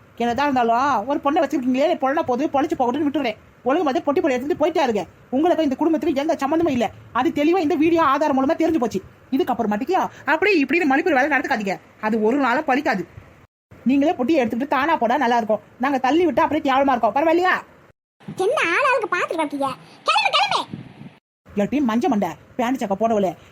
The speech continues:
Speaker 1: எம்பிட்டு தைரியம் வந்தா என் புருஷன் பின்னாடியே சுத்தி கிடப்பேன். நம்ம புருஷன், நம்ம புருஷன் என்கிட்டயே சண்டைக்கு வந்து நின்னவ தானே? இப்ப எங்க சொல்லு பாப்போம், நம்ம புருஷன்னு சொல்லிட்டு பாப்போம்.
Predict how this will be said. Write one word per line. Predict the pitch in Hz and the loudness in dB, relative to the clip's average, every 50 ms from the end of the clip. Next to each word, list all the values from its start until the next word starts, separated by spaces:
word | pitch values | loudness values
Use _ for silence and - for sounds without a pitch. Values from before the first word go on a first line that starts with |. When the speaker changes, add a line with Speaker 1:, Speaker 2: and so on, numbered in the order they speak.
| - | -6
Speaker 1:
எம்பிட்டு | - 226 214 240 294 226 208 | -4 -2 0 0 -2 -2 0
தைரியம் | 233 269 320 277 240 | 0 0 2 2 2
வந்தா | 233 339 311 285 | 0 0 0 -2
என் | 202 | -2
புருஷன் | - 285 - 381 320 | -2 -2 -2 0 0
பின்னாடியே | 320 339 370 392 415 453 440 | 0 0 0 0 0 0 0
சுத்தி | 381 311 294 | -2 -2 0
கிடப்பேன். | 233 214 202 - 175 156 - - - - - | 0 0 -2 -2 -4 -6 -8 -12 -18 -8 -4
நம்ம | 247 277 294 - 359 | -2 0 0 0 0
புருஷன், | 254 247 294 320 | 0 -2 -2 -2
நம்ம | 294 262 277 330 | 0 0 0 0
புருஷன் | 302 277 254 269 277 | -2 -2 -4 -2 -2
என்கிட்டயே | 247 269 311 240 226 240 285 339 339 339 | -2 -2 -2 -2 -2 -2 -2 0 0 0
சண்டைக்கு | - 277 269 294 277 240 | 0 -2 -2 -2 -2 -2
வந்து | 226 226 226 | 0 0 0
நின்னவ | 233 233 220 | 2 2 2
தானே? | 202 208 196 208 269 359 311 220 - - - - - | 2 0 0 0 0 0 0 -2 -4 -6 -10 -10 -6
இப்ப | - 294 - 403 | -4 -2 -2 0
எங்க | 359 339 302 190 - - - - | 0 0 0 -2 -4 -8 -10 -4
சொல்லு | - 349 349 339 339 | 0 0 2 2 2
பாப்போம், | 330 339 392 453 427 - - - - | 2 2 0 -2 -2 -6 -14 -16 -8
நம்ம | 240 262 285 330 330 | -4 -2 0 0 0
புருஷன்னு | 339 339 330 359 359 349 | 0 0 0 0 0 2
சொல்லிட்டு | 339 320 339 359 330 277 | 2 2 2 2 2 0
பாப்போம். | 247 240 233 240 254 285 | 0 2 0 0 0 -2